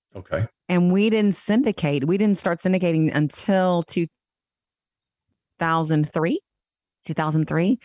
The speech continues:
Speaker 2: and
Speaker 1: Okay.
Speaker 2: or two thousand two, something like that, because our Taylor was a baby. Our oldest was a baby.
Speaker 1: Nice.
Speaker 2: Um, and it was Murphy's idea to syndicate, and he was correct. He saw the chemistry. He also saw that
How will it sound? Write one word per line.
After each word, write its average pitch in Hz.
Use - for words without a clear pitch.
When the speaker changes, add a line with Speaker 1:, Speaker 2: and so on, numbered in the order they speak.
Speaker 2:
and 175
Speaker 1:
Okay. 113
Speaker 2:
or 160
two 202
thousand 180
two, 202
something 190
like 165
that, 143
because 151
our 139
Taylor 170
was 139
a 123
baby. 123
Our 131
oldest 151
was 127
a 117
baby. 117
Speaker 1:
Nice. 82
Speaker 2:
Um, 123
and 175
it 175
was 165
Murphy's 170
idea 135
to 127
syndicate, 123
and 131
he 143
was 127
correct. 117
He 143
saw 139
the 143
chemistry. 143
He 139
also 135
saw 135
that 127